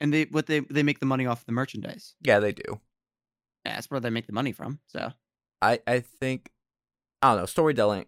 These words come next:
Speaker 2: is always gonna adapt, but
Speaker 1: and investors, they may also make the money off investors.
Speaker 2: Yeah,
Speaker 1: People
Speaker 2: that's true.
Speaker 1: invest in this area.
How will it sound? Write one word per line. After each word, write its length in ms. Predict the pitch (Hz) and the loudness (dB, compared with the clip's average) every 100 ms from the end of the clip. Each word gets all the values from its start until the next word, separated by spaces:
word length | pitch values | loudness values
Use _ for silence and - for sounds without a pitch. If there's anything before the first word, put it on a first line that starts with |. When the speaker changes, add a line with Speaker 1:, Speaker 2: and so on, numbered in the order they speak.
| _ | _
Speaker 2:
is 120 | - | -8
always 420 | - 98 92 92 | -2 0 0 -4
gonna 260 | - 71 58 | -8 -8 -8
adapt, 420 | 50 - 50 50 - _ _ _ _ _ _ - | -8 -8 -8 -8 -12 _ _ _ _ _ _ 2
but 180 | 104 170 | 2 4
Speaker 1:
and 80 | |
investors, 580 | 175 160 185 - 104 - | 0 0 -2 -4 -12 -12
they 80 | 127 | -8
may 100 | 131 | -4
also 240 | 131 127 127 | -4 -6 -8
make 140 | 120 | -8
the 100 | 120 | -6
money 240 | 113 113 | -6 -6
off 140 | 107 110 | -8 -12
investors. 460 | 107 101 123 - 101 | -12 -12 -12 -14 -6
Speaker 2:
Yeah, 200 | 143 110 | -2 -2
Speaker 1:
People 80 | 98 | -4
Speaker 2:
that's 60 | 98 | -12
true. 80 | |
Speaker 1:
invest 180 | 104 120 | -12 -14
in 140 | - 98 | -14 -16
this 160 | 104 | -12
area. 180 | 110 98 | -14 -14